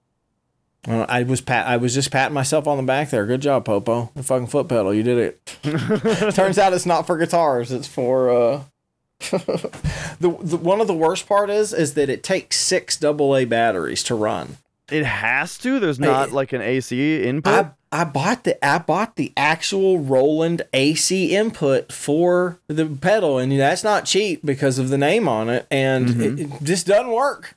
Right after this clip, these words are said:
Speaker 1: It just doesn't work. And so, man, for years and years and years,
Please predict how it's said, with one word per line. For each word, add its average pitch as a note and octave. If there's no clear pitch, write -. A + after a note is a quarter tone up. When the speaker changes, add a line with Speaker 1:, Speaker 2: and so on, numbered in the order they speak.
Speaker 1:
It D#3
just C#3+
doesn't F3+
work. C3
And C3
so, B2+
man, C#3+
for B2
years E3+
and E3
years D#3+
and D3
years, A2+